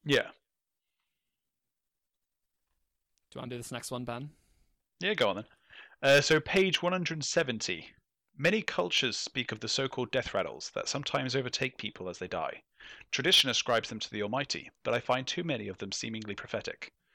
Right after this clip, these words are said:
Speaker 1: This will be the, my most conscientious, contentious assertion,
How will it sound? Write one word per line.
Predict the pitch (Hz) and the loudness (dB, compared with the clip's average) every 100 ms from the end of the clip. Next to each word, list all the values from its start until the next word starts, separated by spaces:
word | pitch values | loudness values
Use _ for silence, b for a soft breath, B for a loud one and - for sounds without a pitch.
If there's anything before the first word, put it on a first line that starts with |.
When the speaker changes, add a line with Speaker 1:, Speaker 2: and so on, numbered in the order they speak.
| b b b _ | b b b _
Speaker 1:
This | 165 - | -2 0
will | 151 | 0
be | 127 | 0
the, | 117 | 0
my | 117 | -2
most | 117 117 | 0 -2
conscientious, | - 123 156 147 - - - _ _ _ - | -4 -2 0 0 -2 -6 -14 _ _ _ -6
contentious | 139 - 180 175 95 - - | -4 -2 0 2 0 -2 -6
assertion, | - 92 - 90 | -2 2 2 0